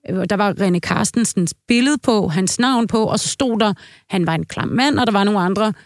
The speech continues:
øh, injurierende, øh, beskyldninger. Så, altså, man kan sige, simpelthen en smædekampagne,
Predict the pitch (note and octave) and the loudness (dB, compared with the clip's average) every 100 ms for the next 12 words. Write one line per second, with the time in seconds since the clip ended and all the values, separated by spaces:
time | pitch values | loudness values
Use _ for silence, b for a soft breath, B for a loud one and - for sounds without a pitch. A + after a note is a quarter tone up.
0 | B - G#3 G3+ G3 - G#3+ G3+ A3+ A#3+ | B -4 0 0 0 0 0 2 2 2
1 | G3+ F3+ F3 b b _ - G3 F#3+ F#3 | 0 2 0 b b _ -2 0 2 0
2 | E3 - C4+ A#3+ G#3 E3+ D#3 E3+ F3+ - | 0 0 0 2 0 0 0 -2 -6 -10
3 | - G3 F3+ D#3 A3+ G#3+ G#3+ C4 A#3+ C#4 | -4 -2 0 0 0 0 0 0 0 0
4 | C#4 C4+ B3 A3+ - - G#3+ G#3 C#4 - | 0 0 0 0 0 2 2 2 2 0
5 | G#3+ F3 E3 D#3 D#3+ | 0 2 0 2 0